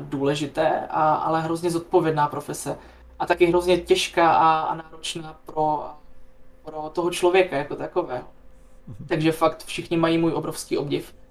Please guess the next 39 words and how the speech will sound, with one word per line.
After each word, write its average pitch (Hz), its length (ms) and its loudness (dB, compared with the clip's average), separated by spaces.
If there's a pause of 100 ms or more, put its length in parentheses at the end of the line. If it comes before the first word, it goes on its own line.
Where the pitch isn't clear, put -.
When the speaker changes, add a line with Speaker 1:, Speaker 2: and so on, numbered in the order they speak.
(380)
Speaker 1:
protože 151 640 -2 (920)
myslím 180 280 0
si, 180 160 2
že 160 340 4
když 165 220 -8
ten 175 140 0
člověk 170 280 2
je 175 60 4
na 165 100 0
správném 170 460 0
místě - 420 -2
a - 400 2 (580)
přistupuje 170 520 2
k 170 60 -10
tomu 165 200 0
nějak 165 220 0
s - 60 -12
pokorou 170 480 4
a - 80 2
ví, 160 120 -6
co - 160 -2
dělá, 156 280 4
a 156 180 2
zase 175 360 2 (680)
nedovolí 185 460 8
si - 200 -6
až 175 200 -2
moc 180 420 2
nějak 170 240 2
zajít 165 280 4
přes 170 200 -6
ty 170 100 -2
svoje 185 240 4
hranice, 160 380 -2
přes 170 180 -4
to, 175 100 0
co 180 140 0
on 170 120 2
dokáže, 156 600 0